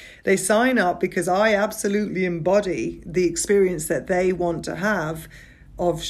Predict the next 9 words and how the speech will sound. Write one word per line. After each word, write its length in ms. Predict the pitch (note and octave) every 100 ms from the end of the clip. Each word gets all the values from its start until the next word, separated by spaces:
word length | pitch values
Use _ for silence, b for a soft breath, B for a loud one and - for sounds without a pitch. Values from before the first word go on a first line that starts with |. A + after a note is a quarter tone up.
| -
of 400 | F3 E3 - - - - -
shifting 440 | - G#3 G3+ F#3
their 120 | F3 E3+
business 400 | F3+ F3 E3+ E3+
online 720 | E3 E3+ F#3 E3 D3 E3+ - B B B B - - - - -
and 440 | F3 E3+ E3+ E3 -
creating 340 | F#3+ F3+ D#3+
a 60 | E3+
better 580 | E3+ D#3 F3 F3 F3